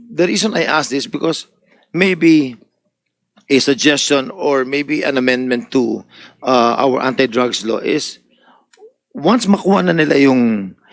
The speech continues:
evidence na kinakailangan ng korte is to destroy right away the seized drugs or lace it with poison.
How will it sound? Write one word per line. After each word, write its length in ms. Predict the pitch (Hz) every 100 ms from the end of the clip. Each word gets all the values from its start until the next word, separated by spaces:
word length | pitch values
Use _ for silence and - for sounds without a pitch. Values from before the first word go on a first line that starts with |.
| - -
evidence 480 | 180 147 - 160 -
na 80 |
kinakailangan 720 | - 170 151 147 143 139 143 147
ng 80 |
korte 640 | 127 135 - 120 117 - - _ _
is 160 | 214 -
to 80 | 208
destroy 560 | 175 202 - - 202 165
right 260 | 175 170
away 480 | 151 139 120 113 104 _ - _ _ _ _ _ _ 131
the 80 | -
seized 400 | - 214 - -
drugs 400 | 131 131 - _
or 320 | - 202 185 156
lace 320 | 196 233 -
it 160 | -
with 400 | 147 165 170 131
poison. 640 | - 190 160 190 190 160